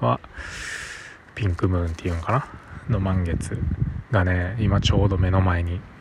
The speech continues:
<clears throat> 出ていて、すごくね、綺麗ね。で、まあ、海、港に来てるんやけど、も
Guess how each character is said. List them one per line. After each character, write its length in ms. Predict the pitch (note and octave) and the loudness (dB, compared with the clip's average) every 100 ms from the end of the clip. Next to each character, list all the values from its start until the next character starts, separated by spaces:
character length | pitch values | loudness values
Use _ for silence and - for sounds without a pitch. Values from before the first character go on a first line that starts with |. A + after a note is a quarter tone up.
| - G3 - - D3+ C3+ F#2+ | -4 -4 -4 4 6 6 0
<clears throat> 920 | - - - - - - - - B2 | -8 -20 -20 -20 -18 -20 -12 -2 4
出 160 | G#2+ | 4
て 180 | - F#2+ | 4 0
い 80 | F2+ | 0
て、 220 | - G2+ - - - - - - - - - - - - | -2 -4 -6 -18 -20 -20 -16 -14 -8 -6 -6 -4 -4 -4
す 220 | - G#2 | -4 -2
ご 160 | F#2+ F2+ | -2 -4
く 160 | - | -4
ね、 240 | E2 - - - - | -4 -4 -4 -8 -10
綺 180 | - G2 | -4 -2
麗 180 | E2 D#2+ | -2 -4
ね。 160 | F#2+ - - - - - - - - - - - | -6 -8 -12 -8 -8 -8 -14 -18 -6 -6 -4 0
で、 400 | G#2+ G2 F#2+ - - - | 2 2 0 -4 -14 -2
ま 200 | A#2+ F#2+ | 2 2
あ、 60 | G2 | 2
海、 340 | B2+ A2+ C3+ D#3 - - - - - - - - - | 4 4 4 0 0 0 0 -2 -4 -14 -20 -12 0
港 380 | A#2 B2 - A#2+ | 2 4 4 2
に 100 | A2+ | 0
来 80 | - | 0
て 140 | A#2 | 2
る 120 | G#2 | 4
ん 80 | F#2+ | 2
や 120 | E2 | 0
け 140 | - F2 | 0 0
ど、 80 | |
も 240 | E2+ E2+ | 0 -2